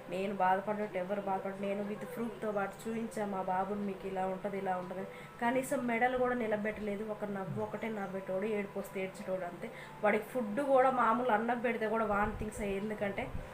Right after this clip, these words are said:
పైపులు వేశారు కదా, అందుకని ఫుడ్ పెడితే వామిటింగ్స్ అయిపోయాయి అనమాట. వాడికి బ్రెడ్, ఇడ్లీ, పొద్దు గూకులు ఇంకా వాడు చూసుకుంటూ అలా ఉండిపోయేదాన్ని.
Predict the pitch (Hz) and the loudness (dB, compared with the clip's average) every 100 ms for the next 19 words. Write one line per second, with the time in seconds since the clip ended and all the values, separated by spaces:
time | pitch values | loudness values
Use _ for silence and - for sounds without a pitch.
0 | - 202 208 233 214 202 202 185 175 185 | -2 4 4 4 2 2 2 0 0 0
1 | 196 196 185 208 214 202 202 202 196 208 | -2 -2 -4 -4 -4 -4 0 0 0 -2
2 | 196 185 196 208 208 196 190 185 180 175 | -2 -2 -4 -6 -4 -4 -4 -4 -2 -2
3 | 170 170 170 247 - 254 - - - 190 | -4 -6 -6 -8 -10 -12 -14 -6 2 2
4 | 202 202 202 196 196 196 196 196 196 185 | 2 0 2 2 0 0 2 2 0 -2
5 | 190 185 185 - - - - - 190 190 | -6 -6 -6 -8 -12 -12 -8 -4 -4 -2
6 | 220 233 240 247 285 269 247 233 220 214 | 0 0 0 0 0 2 4 4 4 2
7 | 208 - 240 262 - 240 233 214 190 196 | 0 -2 -4 -2 0 0 2 2 4 4
8 | 208 220 220 208 190 190 | 2 -2 -2 0 0 0